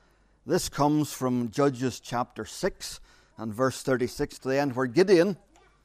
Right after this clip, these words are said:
is told by God that he is to attack the Midianites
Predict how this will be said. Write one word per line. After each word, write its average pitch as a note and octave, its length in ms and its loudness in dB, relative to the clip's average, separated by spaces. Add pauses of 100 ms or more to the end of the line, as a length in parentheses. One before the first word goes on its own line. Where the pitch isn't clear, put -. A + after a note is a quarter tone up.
(680)
is - 100 -12
told A3 360 6
by C#3+ 180 8
God C3+ 320 6
that C#3 100 -2
he C#3 60 6
is C#3 140 4
to C3 120 -2
attack C3+ 380 -2
the - 80 -4
Midianites D#3+ 760 2